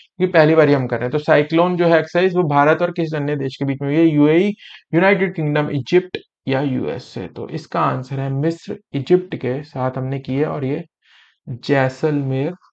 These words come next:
राजस्थान में हुई थी, ठीक है।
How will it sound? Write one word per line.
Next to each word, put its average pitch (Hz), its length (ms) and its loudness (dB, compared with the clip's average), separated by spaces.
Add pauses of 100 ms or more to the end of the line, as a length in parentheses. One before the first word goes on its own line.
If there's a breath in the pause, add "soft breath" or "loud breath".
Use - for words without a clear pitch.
(160)
राजस्थान 131 580 -6
में 123 140 -6
हुई 120 160 -8
थी, 131 260 -16 (2250)
ठीक 156 120 -6
है। 156 160 -10